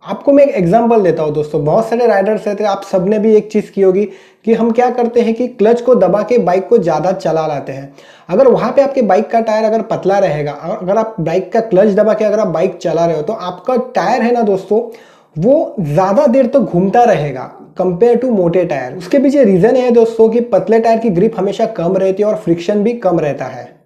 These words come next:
इस वजह से tire की rolling यहाँ पे लंबी देखने को मिलती है। आप सब ये चीज़ ज़रूर notice करना, जो हंड्रेड, वन हंड्रेड टेन सीसी की जो इतनी भी bikes रहती है, आप clutch चला के bike को चलाओ,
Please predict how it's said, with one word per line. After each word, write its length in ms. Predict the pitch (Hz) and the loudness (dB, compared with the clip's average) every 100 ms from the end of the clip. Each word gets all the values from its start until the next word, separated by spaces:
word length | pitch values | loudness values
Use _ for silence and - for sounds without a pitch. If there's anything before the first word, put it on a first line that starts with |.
| _ _ _ _ _ | _ _ _ _ _
इस 220 | 202 269 240 | 0 0 2
वजह 220 | 240 226 | 2 4
से 120 | 262 | 2
tire 320 | 240 185 214 | 2 -2 0
की 140 | 226 254 | 0 0
rolling 400 | 190 170 202 254 | 2 4 2 0
यहाँ 300 | 170 143 156 | -4 -6 -2
पे 100 | 240 | 0
लंबी 360 | 269 170 165 180 | 2 0 2 2
देखने 260 | 170 170 | 2 0
को 140 | 165 165 | -2 -2
मिलती 380 | 156 147 139 143 | -4 -6 -6 -6
है। 200 | 143 147 - _ _ _ _ | -8 -12 -20 _ _ _ _
आप 260 | 165 247 277 240 | -6 -4 -4 -8
सब 360 | - 269 247 240 | 0 2 2 0
ये 200 | 185 247 | 0 2
चीज़ 220 | 220 269 | 2 0
ज़रूर 280 | 165 196 254 | 2 2 2
notice 360 | 233 226 220 226 | 2 2 0 -2
करना, 260 | 214 214 | -2 -2
जो 160 | 214 220 | 0 0
हंड्रेड, 320 | 160 170 196 | 0 -2 0
वन 200 | 190 196 | 2 2
हंड्रेड 260 | 202 202 190 | 0 -2 0
टेन 160 | 190 | -2
सीसी 260 | 185 190 185 | -2 -4 -4
की 80 | 196 | 0
जो 140 | 190 | 0
इतनी 200 | 185 208 | 0 0
भी 80 | 226 | 2
bikes 260 | 185 185 | 2 0
रहती 140 | 190 196 | -2 -4
है, 60 | |
आप 120 | 208 - | -4 -2
clutch 180 | 202 254 | 0 0
चला 260 | 254 240 | 0 0
के 160 | 233 240 | 0 0
bike 240 | 190 190 190 | 2 0 0
को 120 | 226 | -2
चलाओ, 540 | - 170 190 233 - | 0 -2 -2 -4 -8